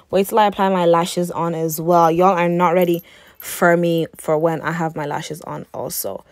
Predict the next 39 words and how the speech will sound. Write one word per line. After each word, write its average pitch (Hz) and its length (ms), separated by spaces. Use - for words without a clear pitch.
But, 165 200
um, 170 320
so 185 160
yeah, 214 280
I'm 185 180
just 240 240
lining. 202 320
And 220 100
then 240 140
I 254 80
use 240 240
the 233 80
liner 220 280
to 220 120
make 208 220
my 233 180
little 226 300
spot. 247 880
Also, 233 840
after, 214 760
I'm 175 100
gonna 190 260
make 185 300
my 185 100
little 180 220
spot - 460
on 165 120
my 156 160
face. 180 800
I - 60
always 180 240
do 175 120
that 170 140
little 165 140
spot. 156 580
I 170 80
have 185 200
a 208 60
little, 190 220